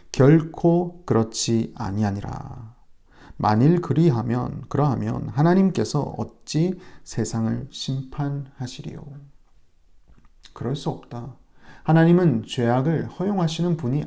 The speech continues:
아니다. 여러분들이 불의함을 이루면 이룰수록 하나님의 의가 더 나타난다?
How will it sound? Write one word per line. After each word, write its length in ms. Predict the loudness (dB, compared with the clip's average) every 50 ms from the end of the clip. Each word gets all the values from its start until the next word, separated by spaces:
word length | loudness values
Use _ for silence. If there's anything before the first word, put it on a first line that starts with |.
| -8 -12
아니다. 680 | -14 -10 -6 -4 -2 -2 -2 -2 -2 -4 -6 -8 -10 -14 -18 -20 -20 _ _ _ _ _ -20 -20 -20 -20 -20 -6 0
여러분들이 560 | 4 6 8 8 8 8 8 8 8 6 6
불의함을 920 | 4 2 2 4 6 6 6 6 4 4 4 4 4 4 2 2 -2 -6 -10 -16 -20 -20 -6 -2
이루면 380 | 2 4 4 6 6 6 4 4
이룰수록 420 | 4 2 2 2 0 0 0 2
하나님의 400 | 2 4 4 4 6 4 4 2
의가 380 | 2 0 0 0 0 0 -2 0
더 160 | 0 0 0
나타난다? 760 | 0 -2 -2 -2 0 0 2 2 0 0 -2 -4 -6 -8